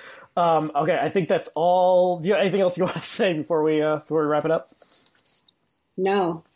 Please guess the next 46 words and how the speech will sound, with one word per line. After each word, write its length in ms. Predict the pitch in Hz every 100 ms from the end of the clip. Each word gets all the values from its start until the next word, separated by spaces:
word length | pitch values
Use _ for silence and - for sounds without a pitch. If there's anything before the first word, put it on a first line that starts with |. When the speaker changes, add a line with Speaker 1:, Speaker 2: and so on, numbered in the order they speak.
| _ _ - _ -
Speaker 2:
I 40 |
mean, 100 | 233
I 40 | 247
have 160 | 269 -
further 320 | 240 233 233
thoughts 360 | - 202 196 220
on 240 | 196 202
Vanderpump, 520 | 196 190 190 202 185
but 100 | 185
I 140 | 185 190
will 80 | 196
just 220 | 196 -
save 240 | 190 180
them 240 | 190 185 175
for, 360 | - 180 175
you 200 | 175 196
know, 280 | 185 170 170 - - _ _ _ _ _
I'll 140 | - 214
call 240 | 185 190
you 140 | 190
later 300 | 190 175 180
and 100 | 185
Speaker 1:
Yeah, 180 | 214 208
they 80 | 185
Speaker 2:
tell 80 | 202
Speaker 1:
will, 100 | 208
Speaker 2:
you. 60 |
Speaker 1:
the, 540 | 185 190 165 170 175 156
the 0 |
Patreon 380 | 196 202 202 180
exclusive, 560 | 160 - 160 151 151 143
uh, 280 | 139 127 120
after 300 | 156 - 143
show 220 | 156 127
will 240 | 127 135 -
say 180 | - 170
what 240 | 151 135 127
we 80 |
Speaker 2:
<laughs> 0 |
Speaker 1:
really 300 | 160 240 269
think 440 | 208 170 151 151 - _ _ _ _ _
about 380 | 156 143 143 123
Stassi 640 | - 180 170 165 180 160
and 160 | 131 117
Kristen 800 | - - - 165 156 143 143 135
and 260 | 117 107